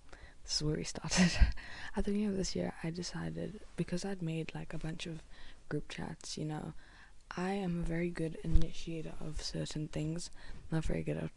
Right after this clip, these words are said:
um, like, yeah,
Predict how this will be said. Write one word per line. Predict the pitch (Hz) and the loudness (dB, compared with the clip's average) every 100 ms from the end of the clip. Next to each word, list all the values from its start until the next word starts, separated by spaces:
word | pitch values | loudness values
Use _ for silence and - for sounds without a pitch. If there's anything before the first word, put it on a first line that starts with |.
| - - | -12 -8
um, | - 151 151 151 - - - - - - - - - - - - - - - - - - - - - - - | 0 0 0 -4 -8 -10 -12 -12 -14 -14 -16 -18 -18 -20 -20 -20 -20 -20 -20 -20 -20 -20 -18 -16 -14 -14 -8
like, | 156 147 - - - - - - - - | -6 -6 -8 -16 -18 -20 -20 -6 -2 2
yeah, | 160 | 2